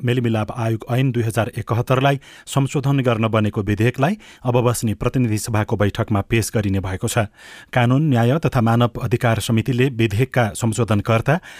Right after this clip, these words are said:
पीडित, सरोकारवाला र मानव अधिकार सम्बन्धी, सम्बन्धी सङ्घ संस्थाका पदाधिकारीसँग राय सुझाव तथा परामर्श लिएपछि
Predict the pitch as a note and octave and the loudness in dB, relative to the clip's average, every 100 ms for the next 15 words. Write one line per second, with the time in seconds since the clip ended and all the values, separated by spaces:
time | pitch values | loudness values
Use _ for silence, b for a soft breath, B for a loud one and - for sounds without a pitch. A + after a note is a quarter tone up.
0 | B B2 A2+ F3 - B2+ A2+ A#2 A2 G#2+ | B 0 2 0 -2 -2 0 2 2 4
1 | C3 G3 A#2+ A2 A2+ G#2 G#2 A2 G2+ - | 4 2 2 4 2 2 2 2 0 0
2 | A2 A2+ A#2+ A2 A#2 A2+ - - A2 A2+ | 2 4 4 2 2 0 -4 -8 -2 0
3 | A2+ A#2 B2+ - G#2+ - A#2 - B2+ - | 2 2 0 0 -2 -2 -6 0 0 2
4 | D3 B B B C3 B2+ B2 C3 B2 A#2 | 0 B B B 0 2 2 2 2 2
5 | B2 A2 G#2 G#2+ A2 - G2+ A#2 - A#2+ | 2 2 4 4 2 0 -2 0 0 0
6 | A2 - G#2+ G2+ G2 G#2 F#2+ A2 A#2+ B2+ | 0 2 2 2 0 -2 0 0 0 0
7 | D3 | 0